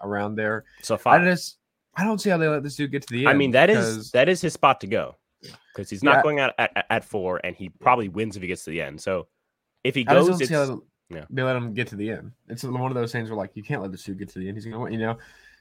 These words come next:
Speaker 2: Yeah, but
Speaker 1: It's
Speaker 2: you,
Speaker 1: so,
Speaker 2: but they have
Speaker 1: it's like
Speaker 2: so,
Speaker 1: that.
Speaker 2: like, like, Carla and Jesse have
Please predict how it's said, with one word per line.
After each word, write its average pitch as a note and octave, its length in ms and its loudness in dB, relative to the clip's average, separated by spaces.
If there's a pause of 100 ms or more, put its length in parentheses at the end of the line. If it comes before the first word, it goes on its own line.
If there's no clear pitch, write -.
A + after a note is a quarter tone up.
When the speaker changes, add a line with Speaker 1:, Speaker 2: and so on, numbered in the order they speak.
(100)
Speaker 2:
Yeah, D3+ 120 6
but B2+ 120 2
Speaker 1:
It's A#2 80 -8
Speaker 2:
you, C#3 80 -4
Speaker 1:
so, A2+ 280 -2
Speaker 2:
but B2 240 -4
they C3+ 120 0
have D3 120 2
Speaker 1:
it's - 100 -16
like G#3 80 -2
Speaker 2:
so, C3 60 -2
Speaker 1:
that. F#2+ 120 -6
Speaker 2:
like, A#2+ 280 -6
like, A#2 200 -4
Carla D#3 360 0
and A2+ 100 -6
Jesse B2 300 -2
have - 360 4